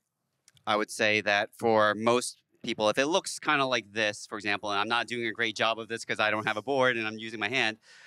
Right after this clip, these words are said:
uh, but most people don't necessarily wanna be on the front part of the curve because that's scary,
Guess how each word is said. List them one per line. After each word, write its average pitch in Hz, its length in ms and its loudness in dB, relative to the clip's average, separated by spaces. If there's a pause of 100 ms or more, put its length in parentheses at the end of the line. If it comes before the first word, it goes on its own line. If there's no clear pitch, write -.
(140)
uh, 135 320 2
but 147 260 2 (380)
most 214 280 2
people 170 540 0 (180)
don't 156 240 2
necessarily 135 520 2
wanna 123 220 2
be 123 260 0
on 113 500 2 (440)
the 127 80 0
front 135 360 2 (120)
part 107 300 4 (220)
of 107 120 -6
the 110 60 -6
curve 95 520 0
because 110 380 0
that's 120 200 0
scary, 110 340 2